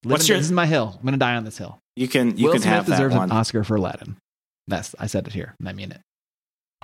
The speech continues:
Speaker 1: All right.
Speaker 2: Anyway, we can move on to our scores.
Speaker 1: What, uh,
Speaker 2: <laughs> Before,
Speaker 1: b-, before,
Speaker 2: before this
Speaker 1: before we do
Speaker 2: podcast
Speaker 1: that,
Speaker 2: gets
Speaker 1: what,
Speaker 2: broken
Speaker 1: what's,
Speaker 2: up.
Speaker 1: what's your opinion of one shots and limited series?
Speaker 2: Uh, you know, I'm finding in general that that's more of what I'm drawn to now because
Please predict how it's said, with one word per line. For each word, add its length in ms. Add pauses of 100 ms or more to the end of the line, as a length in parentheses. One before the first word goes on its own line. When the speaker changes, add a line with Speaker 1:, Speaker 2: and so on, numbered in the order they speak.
(840)
Speaker 1:
All 140
right. 80
Speaker 2:
Anyway, 380 (120)
we 100
can 80
move 120
on 100
to 60
our 80
scores. 500 (300)
Speaker 1:
What, 180
uh, 260
Speaker 2:
<laughs> 60
Before, 160
Speaker 1:
b-, 0
before, 100
Speaker 2:
before 280
this 120
Speaker 1:
before 160
we 80
do 140
Speaker 2:
podcast 40
Speaker 1:
that, 120
Speaker 2:
gets 100
Speaker 1:
what, 60
Speaker 2:
broken 120
Speaker 1:
what's, 260
Speaker 2:
up. 60
Speaker 1:
what's 180
your 100
opinion 380
of 120
one 180
shots 400
and 120
limited 300
series? 600 (540)
Speaker 2:
Uh, 200 (280)
you 100
know, 140 (160)
I'm 220
finding 400
in 120
general 520
that 220
that's 320 (480)
more 440
of 120
what 120
I'm 160
drawn 300
to 140
now 460 (320)
because 720